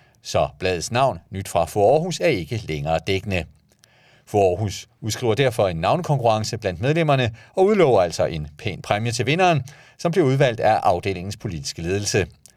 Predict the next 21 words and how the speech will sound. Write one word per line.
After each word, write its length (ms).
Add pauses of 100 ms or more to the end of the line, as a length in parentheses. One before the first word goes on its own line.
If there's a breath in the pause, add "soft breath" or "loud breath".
(320 soft breath)
Send 260
forslag 540
til 240 (120)
kommunikationskonsulent 1000
Anders 200
Skov 380 (340 soft breath)
på 280 (420 soft breath)
A 360
S 40
C 320
H 80 (200)
snabel 360
A 180
fora 280
punktum 340
D 60 (120)
K 100 (380 soft breath)
senest 400
den 260
enogtredivte 720
september. 500